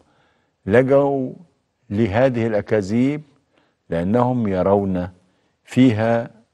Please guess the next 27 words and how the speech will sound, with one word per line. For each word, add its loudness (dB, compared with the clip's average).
الملاذ 2
الذي -2
يمكن -2
من -6
خلاله -2
التغلغل -4
واحتلال -2
عقول -4
الناس. -12
لجوا 4
للكذب 0
عن 0
وضعنا 0
الاقتصادي، -2
عن -2
الجيش، -4
عن -2
الشرطة، -2
عن -2
القيادة 2
السياسية. -4
ولما 2
كل 2
ده 4
ما 0
جابش -2
نتيجة، -4